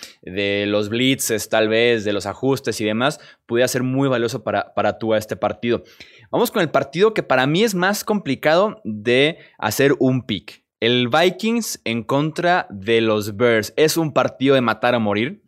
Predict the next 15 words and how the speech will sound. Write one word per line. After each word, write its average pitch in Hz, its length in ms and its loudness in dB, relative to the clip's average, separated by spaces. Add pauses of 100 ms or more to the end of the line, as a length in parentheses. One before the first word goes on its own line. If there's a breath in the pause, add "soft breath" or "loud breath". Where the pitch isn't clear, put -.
(220)
Ambos 123 280 0
equipos 110 380 -4
están 113 280 -2
aquí 110 280 -2
ya 113 120 4
jugándose 110 640 -2 (280 loud breath)
sus 117 260 -8
chances 123 400 -2
a 104 140 -2
playoffs. 120 580 0
Ambos 156 260 0
están 143 240 0
fuera 127 320 4
de 123 100 4
momento. 113 520 0